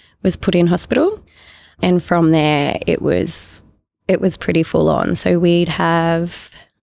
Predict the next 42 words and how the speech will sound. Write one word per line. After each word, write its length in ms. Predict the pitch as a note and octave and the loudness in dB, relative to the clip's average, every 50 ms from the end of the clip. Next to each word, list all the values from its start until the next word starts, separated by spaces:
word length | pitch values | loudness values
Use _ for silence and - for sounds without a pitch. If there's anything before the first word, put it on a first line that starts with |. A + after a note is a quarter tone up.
| _ _ | _ _
a 80 | - F#3 | -4 -2
dietitian 580 | - - - - - - - A#3+ - - A3 G#3+ | -2 0 -2 -2 -2 0 0 0 2 2 0 0
appointment 400 | G3 - - G#3 G#3 G3+ F#3 F#3 | 0 0 -2 -2 2 2 2 2
every 220 | F#3 F3+ F#3+ F#3 | 2 2 2 2
week, 420 | F3+ F3+ F3 F3+ F#3 F#3+ - - | 2 2 2 2 0 -2 -4 -6
a 60 | - E3+ | -4 -2
G 160 | - F3+ F#3+ | 0 0 0
P 220 | - - F3+ E3+ | 0 0 0 0
appointment 420 | E3+ E3 - F3+ - - - E3 E3 | 0 0 0 -2 0 0 0 0 0
every 180 | D#3+ - C#3+ | 0 0 0
week. 300 | C#3+ D#3+ D#3+ - - - | 0 0 -2 -2 -4 -4
We'd 100 | - - | -6 -2
have 220 | D#3 E3+ - - _ | -2 -4 -4 -2 _
bloods 340 | F3 F3 E3+ E3+ E3 - | 0 0 0 0 -2 -2
every 260 | - F3+ E3 F3 F3 E3+ | -2 -2 0 2 2 2
week, 360 | E3+ E3 E3 F3 - - - _ _ _ _ _ _ _ _ _ _ - | 4 4 2 2 0 -2 -8 _ _ _ _ _ _ _ _ _ _ -6
counselling, 760 | - F#3 F3 F3 - - - - F#3 F3 E3+ E3+ E3 E3 - - | -2 0 2 2 0 -2 -2 0 2 2 4 4 2 2 0 0
or 180 | F3 E3+ - - - | 0 0 2 2 0
F 180 | F3 - - | -2 -2 0
B 160 | - F3 E3+ D#3+ | -2 0 0 0
T 260 | - - - E3 E3+ | 0 0 0 2 2
it's 220 | - - - - | 0 0 -2 -6
called, 560 | - - - E3+ E3+ E3+ E3+ F3+ F#3 F#3 - - | -4 0 0 2 2 2 2 0 0 0 -2 -2
which 240 | - G#3 - - - | -2 -2 -4 -2 -2
is 120 | F3 - | -4 -6
family-based 680 | - - E3 E3 E3 D#3+ D#3+ D#3+ D#3+ - - D#3+ D#3 - - | -2 0 0 2 2 4 2 2 0 0 -2 0 -2 -4 -2
therapy, 560 | - E3 E3 E3 - F3 F3 E3+ E3+ E3+ - - | 0 0 0 0 0 2 2 2 2 0 -2 -2
every 260 | - F3 E3+ F3 E3 | -2 0 2 2 2
week. 460 | E3 E3 E3 D#3+ E3 E3 - - - - _ _ _ _ _ _ _ _ _ _ _ _ _ _ _ _ | 2 2 4 4 2 2 0 -4 -10 -14 _ _ _ _ _ _ _ _ _ _ _ _ _ _ _ _
Simon 360 | - - - F#3 F#3 F#3 F#3 | -4 0 2 4 4 6 4
and 120 | F3+ F3 F3 | 4 4 4
I 260 | E3+ F3 F3+ F#3 F#3 | 4 2 2 2 2
would 140 | F#3 F#3 F3+ | 2 2 2
do 140 | - F#3 F3+ | 2 2 2
a 80 | F3+ | 2
counselling 600 | - - F#3 F3 F3 F3+ - - - - F3+ F3+ F3 | 2 0 0 0 0 0 -2 -2 0 2 4 4 4
every 200 | E3+ E3 E3+ E3+ | 4 2 2 0
week. 540 | F3 E3+ E3 D#3+ E3 - - - - - - - _ _ _ | 2 2 2 2 0 -2 -4 -8 -12 -14 -14 -20 _ _ _
We'd 180 | - F3 E3+ D#3+ | -4 -4 -4 -2
see 200 | - - - - | -2 -2 0 0
the 120 | E3+ F3 - | 0 0 -2
P 640 | - - - E3+ E3+ E3 E3 D#3+ D#3+ D#3+ D#3+ D#3+ - | -2 -2 -2 -2 0 0 0 0 0 0 -2 -4 -6